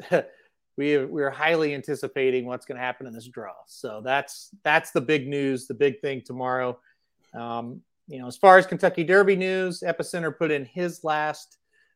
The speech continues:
uh, work uh, today, and it was solid, uh, according to people that were there. So every, every, all systems are go for everybody. Uh, early voting is not gonna run. Everybody else,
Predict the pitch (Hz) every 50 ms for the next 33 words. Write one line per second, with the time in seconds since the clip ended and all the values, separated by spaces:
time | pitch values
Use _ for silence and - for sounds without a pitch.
0 | _ _ - 143 147 147 143 139 135 131 147 147 147 160 156 - - _ _ _
1 | _ _ _ _ _ _ _ 131 131 131 120 - - 131 139 139 143 139 135 131
2 | 139 147 143 131 - - - - _ - - - - 143 131 135 131 131 135 135
3 | 131 _ _ 147 139 127 131 139 131 127 - - 143 131 135 123 123 - 139 123
4 | 123 120 127 139 - 127 127 131 127 127 127 123 117 - - 123 120 123 139 135
5 | 151 147 165 185 170 - _ _ - 156 170 - - 190 214 208 208 - 226 214
6 | - 208 175 160 - 160 139 131 151 156 170 175 160 - 156 147 151 160 160 156
7 | 147 156 156 151 156 151 147 - _ _ _ _ _ _ 139 135 135 - - 180
8 | 208 202 190 170 180 180 175 175 156 151 131 139 156 151 147 139 147 135 131 131
9 | 135 135 131 131 127 135 139 147 147 147 147 151 151 147 - - - - - -